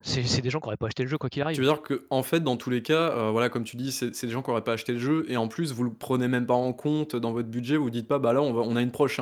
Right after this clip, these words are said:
Speaker 2: une poche, euh, imprévue, euh, piratage, quoi. » On, enfin, ça marche pas du tout comme
Speaker 1: Bien
Speaker 2: ça,
Speaker 1: sûr,
Speaker 2: vous
Speaker 1: bien
Speaker 2: dites
Speaker 1: sûr, c'est, c'est juste, c'est là, pouf, ok.
Speaker 2: D'accord, ouais, vous faites avec et
Speaker 1: Tu,
Speaker 2: point,
Speaker 1: tu
Speaker 2: quoi.
Speaker 1: peux,
Speaker 2: Ok.
Speaker 1: tu fais rien, en fait. Enfin, ce, ce, même, même quand tu mets, en fait, par exemple, quand tu mets un des nouveaux aujourd'hui, quand Ubi met un des nouveaux,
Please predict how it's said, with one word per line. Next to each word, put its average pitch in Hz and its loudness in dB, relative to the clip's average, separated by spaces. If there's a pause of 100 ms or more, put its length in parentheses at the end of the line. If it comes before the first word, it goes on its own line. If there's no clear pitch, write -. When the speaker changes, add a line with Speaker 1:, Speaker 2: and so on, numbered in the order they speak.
(120)
Speaker 2:
une 120 -2
poche, 139 2
euh, 113 -4 (200)
imprévue, 131 0
euh, 110 4
piratage, 120 -2
quoi. » 113 -4
On, 110 -6 (160)
enfin, - -8
ça 113 -6
marche 110 -4
pas 127 0
du 120 -2
tout 117 -8
comme 123 -2
Speaker 1:
Bien 147 2
Speaker 2:
ça, 131 4
Speaker 1:
sûr, 170 4
Speaker 2:
vous 123 0
Speaker 1:
bien 127 0
Speaker 2:
dites 131 -2
Speaker 1:
sûr, 135 -4
c'est, 139 -2
c'est 143 2
juste, - -6 (100)
c'est 143 0
là, 107 0
pouf, 208 2
ok. 110 -4 (640)
Speaker 2:
D'accord, 117 0
ouais, 101 -4
vous 107 -6
faites 110 -2
avec 120 0
et 110 -2
Speaker 1:
Tu, 107 -4
Speaker 2:
point, 113 -4
Speaker 1:
tu 107 -8
Speaker 2:
quoi. - -12 (100)
Speaker 1:
peux, 120 -2
Speaker 2:
Ok. 104 -6
Speaker 1:
tu - -12
fais 123 -4
rien, 190 -4
en - -4
fait. - -8
Enfin, 117 -4
ce, - -6
ce, - -4
même, 180 4
même 208 2
quand 180 -2
tu - -6
mets, 156 0
en 170 -2
fait, 240 2 (300)
par 135 4
exemple, 175 2
quand 135 -6
tu - -10
mets 120 -2
un 117 2
des 127 -2
nouveaux 139 -2
aujourd'hui, 123 0
quand 107 -6
Ubi 135 -4
met 113 -2
un 107 -4
des 104 -6
nouveaux, 120 0